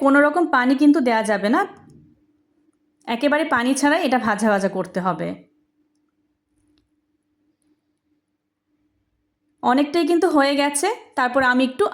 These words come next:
আরও কিছুক্ষণ ভেজে নেব যাতে করে একটু মচমচে ভাবটা তৈরি হয়। ভাজতে ভাজতে এক পর্যায়ে কিন্তু অনেকটা ঝুরঝুরে হয়ে যাবে।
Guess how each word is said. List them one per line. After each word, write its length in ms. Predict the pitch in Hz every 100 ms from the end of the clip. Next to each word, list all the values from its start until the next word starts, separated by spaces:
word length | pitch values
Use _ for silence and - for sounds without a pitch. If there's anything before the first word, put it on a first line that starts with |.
| 240
আরও 240 | 247 262 320
কিছুক্ষণ 340 | 339 311 311 359
ভেজে 240 | 277 247
নেব 160 | 262 285 381
যাতে 220 | 240 233
করে 160 | 240 262
একটু 180 | 262 381
মচমচে 480 | 247 262 - 233 254
ভাবটা 320 | 233 202 339
তৈরি 300 | 339 202 180
হয়। 240 | 190 165 - - _ _ _ _ _ _ _ _ _ _ _ _ _ _ _
ভাজতে 340 | 262 247 277 339
ভাজতে 220 | 339 339
এক 120 | 294 269
পর্যায়ে 280 | 294 277 294
কিন্তু 240 | 285 277 330
অনেকটা 300 | 254 247 269
ঝুরঝুরে 460 | 254 247 262 277
হয়ে 200 | 294 254
যাবে। 300 | 233 220 226